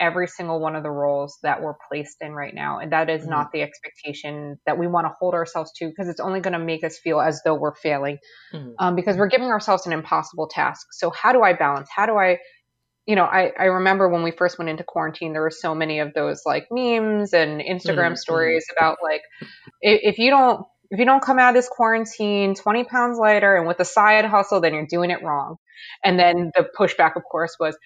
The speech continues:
Speaker 1: "No, it means that you're human." And that's like, "No, it means that, like, whatever."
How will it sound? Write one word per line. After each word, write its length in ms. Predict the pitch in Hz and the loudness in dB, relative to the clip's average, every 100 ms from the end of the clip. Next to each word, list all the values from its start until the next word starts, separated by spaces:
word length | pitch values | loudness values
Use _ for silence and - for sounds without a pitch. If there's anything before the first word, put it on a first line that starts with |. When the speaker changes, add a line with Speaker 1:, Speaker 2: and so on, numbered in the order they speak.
| _ - | _ -2
Speaker 1:
"No, 320 | 185 202 196 | 4 6 6
it 100 | 180 | 4
means 240 | 185 175 | 0 2
that 120 | 180 | 0
you're 140 | 143 170 | 0 -4
human." 380 | - 151 - - - - | -4 -6 -6 -10 -20 -8
And 120 | 185 | 0
that's 180 | 185 185 | 0 2
like, 160 | 185 - | 0 0
"No, 280 | 233 247 240 | 2 6 6
it 120 | 214 | 4
means 280 | 214 220 214 - | 0 -2 -2 2
that, 260 | 190 185 | 4 4
like, 160 | 185 180 - | 2 -2 0
whatever." 480 | 190 185 156 147 | 4 4 4 2